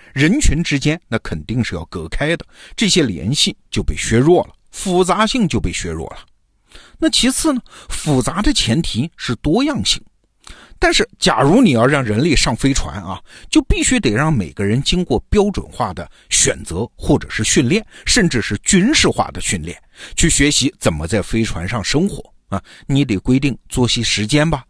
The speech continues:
得规定职业分工吧。那什么是训练？训练的本质就是形成人的行为的单一性啊。经过这么一轮培训，哎，我们刚才讲的多样性就被洗掉了呀。多样性一终结，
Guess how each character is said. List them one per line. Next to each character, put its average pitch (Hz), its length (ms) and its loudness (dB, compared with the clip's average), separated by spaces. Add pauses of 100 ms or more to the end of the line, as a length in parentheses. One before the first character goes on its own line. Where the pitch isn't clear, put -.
(240)
得 104 140 0
规 131 200 2
定 135 160 -2 (120)
职 95 200 -4
业 113 160 0
分 110 220 -2
工 151 200 2
吧。 - 200 -2 (480)
那 359 100 2
什 - 240 2
么 117 160 0
是 - 140 0
训 104 200 0
练？ 80 160 -8 (380)
训 302 380 2
练 247 180 4
的 226 80 6
本 101 220 -2
质 - 240 -6 (100)
就 170 260 0
是 107 220 -2
形 104 340 -2
成 107 240 0
人 101 300 -4
的 135 100 0
行 98 280 0
为 107 180 -2
的 117 100 -4 (120)
单 131 160 0 (120)
一 135 140 -6
性 135 220 -2
啊。 76 120 -14 (600)
经 269 280 2
过 220 160 4
这 185 120 2
么 175 100 2
一 170 160 0
轮 135 160 4
培 117 220 4
训， 196 200 2 (120)
哎， 107 160 -2 (260)
我 117 140 0
们 104 100 0
刚 123 180 0
才 113 160 0
讲 80 220 -2
的 82 120 -10 (280)
多 160 280 4
样 127 220 0
性 82 200 -2 (260)
就 226 140 2
被 285 120 4
洗 - 400 0
掉 98 320 0
了 - 120 -8
呀。 - 60 -18 (840)
多 302 240 4
样 226 180 4
性 156 180 2
一 113 160 2
终 120 220 2
结， 80 260 -6